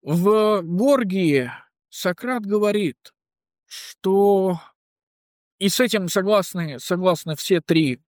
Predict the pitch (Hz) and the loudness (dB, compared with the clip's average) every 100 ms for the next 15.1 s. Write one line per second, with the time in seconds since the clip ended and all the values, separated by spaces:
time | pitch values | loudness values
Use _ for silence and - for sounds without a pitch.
0 | _ - 143 165 139 - 123 - 127 135 | _ -2 0 0 -2 -2 -2 0 0 -2
1 | - 127 - - 123 - - - 120 117 | -4 -8 -8 -6 -6 -6 -6 -6 -4 -2
2 | 113 - - 120 113 117 120 120 - 120 | -4 -4 -4 -2 -2 -2 -4 -6 -4 -4
3 | 110 101 - - - _ _ _ _ - | -4 -6 -10 -18 -20 _ _ _ _ -4
4 | 226 185 277 220 214 233 262 233 - 160 | -2 0 0 0 -2 0 0 0 -2 0
5 | 135 123 - 196 180 202 208 180 214 160 | 0 0 -4 -2 0 2 2 0 -2 0
6 | 139 143 143 113 - - - 175 - 190 | 0 0 2 -2 -2 -10 -6 -4 -4 0
7 | 180 - 143 151 160 147 123 120 139 139 | 0 0 -6 0 2 0 -4 -4 -2 0
8 | 151 139 143 139 185 160 147 135 143 151 | -2 -2 -4 -2 -2 0 -2 -2 -2 -4
9 | 151 - 151 139 131 131 135 123 - _ | -4 -6 -6 -6 -8 -8 -8 -8 -10 _
10 | _ _ _ 165 220 226 214 180 220 208 | _ _ _ 0 0 0 -2 0 0 0
11 | 190 - 185 - 170 170 185 226 175 143 | -4 0 0 2 0 2 2 2 0 0
12 | 131 - 123 104 - _ _ _ _ _ | 0 0 -2 -2 -10 _ _ _ _ _
13 | _ 139 147 160 147 - 170 147 - 131 | _ -6 -4 0 0 2 2 2 0 -2
14 | 131 139 - 139 123 117 117 117 120 107 | -2 -4 -4 -4 -4 -6 -8 -6 -6 -6